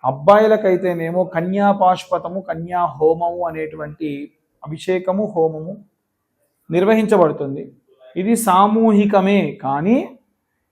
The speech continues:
ఎవరికి వాళ్ళకే శివలింగం ఉంటుంది, ఎవరికి వాళ్ళకే హోమం కూడా ప్లాన్ చేస్తాం. లేదంటే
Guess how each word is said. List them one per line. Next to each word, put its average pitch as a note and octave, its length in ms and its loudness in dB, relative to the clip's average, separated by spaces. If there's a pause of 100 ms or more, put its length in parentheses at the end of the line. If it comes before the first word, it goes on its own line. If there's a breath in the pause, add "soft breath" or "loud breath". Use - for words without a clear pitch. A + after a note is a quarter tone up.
(120)
ఎవరికి F#3 400 2
వాళ్ళకే F#3 580 4
శివలింగం F3 520 -2
ఉంటుంది, F3+ 480 -4
ఎవరికి F3 340 4
వాళ్ళకే D#3+ 420 0
హోమం G3+ 440 0
కూడా F#3+ 180 2
ప్లాన్ E3 380 -4
చేస్తాం. F#3+ 340 -10
లేదంటే F3 540 -4